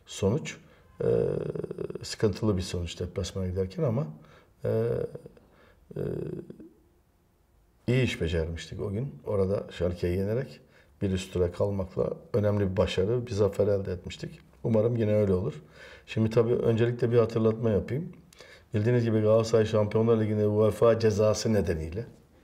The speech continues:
rakiplerle eşit şartlarda rekabet etmeyecek bu sene. Yani daha önceki yıllarda bir kıyaslama yapabilmek için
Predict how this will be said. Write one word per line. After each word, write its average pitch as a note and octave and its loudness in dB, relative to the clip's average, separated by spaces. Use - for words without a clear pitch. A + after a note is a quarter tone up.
rakiplerle A2+ 2
eşit - -2
şartlarda G2+ 2
rekabet G#2 0
etmeyecek E2 -2
bu - -14
sene. D2+ -8
Yani F#2+ 2
daha F#2+ 2
önceki G2 -2
yıllarda F#2+ 2
bir F#2+ -4
kıyaslama F#2+ 2
yapabilmek G2+ 2
için - -10